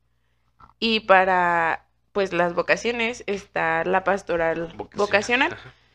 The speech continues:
Speaker 1: Este, igual, pues, si les interesa, pueden buscarlos en redes sociales. Yo sé que algunos quizá no son de aquí de Chihuahua, pero, pues, ¿quién mejor que ellos para
Speaker 2: Sí.
Speaker 1: orientarlos a dónde pueden dirigirse a su diócesis, ¿no?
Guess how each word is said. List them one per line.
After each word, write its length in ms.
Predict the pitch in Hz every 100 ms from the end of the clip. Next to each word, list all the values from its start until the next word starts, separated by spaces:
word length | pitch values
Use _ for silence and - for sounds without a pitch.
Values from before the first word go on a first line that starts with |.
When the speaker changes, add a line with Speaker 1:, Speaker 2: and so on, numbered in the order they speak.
| _
Speaker 1:
Este, 400 | - 208 202 - 208
igual, 440 | 214 208 170 190
pues, 180 | 214 220
si 100 | 233
les 160 | 233
interesa, 480 | 214 196 160 214 220
pueden 280 | 185 185 214
buscarlos 480 | 214 - 175 180 190
en 160 | 220
redes 180 | 190 180
sociales. 460 | 214 208 247 269 - - _ _ _ _ _ _
Yo 220 | 185 196
sé 140 | 196 208
que 120 | 202
algunos 380 | 208 202 202 202
quizá 240 | 196 180
no 140 | 170 185
son 140 | 202 196
de 60 |
aquí 180 | 196 214
de 80 | 214
Chihuahua, 560 | 240 240 254 240 247
pero, 600 | - 240 269 254 262 - -
pues, 360 | 208 202 -
¿quién 200 | - 202
mejor 280 | 208 214 220
que 160 | - 233
ellos 240 | 226 254
para 220 | - 233 226
Speaker 2:
Sí. 40 |
Speaker 1:
orientarlos 720 | 202 185 170 180 185 196 214
a 200 | 214 185
dónde 240 | 180 180 180
pueden 220 | 196 202
dirigirse 640 | 202 180 170 - 185 185
a 100 | 185
su 180 | 180 170
diócesis, 460 | 175 170 - 165 170
¿no? 180 | 202